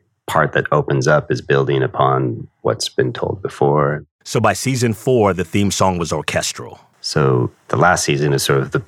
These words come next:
Speaker 1: biggest, m-, most arranged version of, of it, where there's horns, there's strings. I think that the best parts of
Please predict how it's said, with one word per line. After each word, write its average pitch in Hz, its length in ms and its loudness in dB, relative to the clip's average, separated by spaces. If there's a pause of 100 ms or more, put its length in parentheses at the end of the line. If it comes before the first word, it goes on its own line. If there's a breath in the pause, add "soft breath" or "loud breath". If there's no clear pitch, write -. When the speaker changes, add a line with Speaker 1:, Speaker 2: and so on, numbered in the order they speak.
Speaker 1:
biggest, - 580 0 (260)
m-, - 140 -4 (100)
most 71 440 0
arranged 67 640 0 (100)
version 65 380 2
of, 64 220 -2
of 60 140 0
it, 58 240 -4 (220)
where 64 340 0 (140)
there's - 140 -2
horns, 73 560 2
there's 62 160 0
strings. 73 800 2
I 92 60 0
think 90 240 0
that 80 260 0 (240)
the - 60 -2
best - 480 0 (500)
parts 78 360 0
of 71 380 -2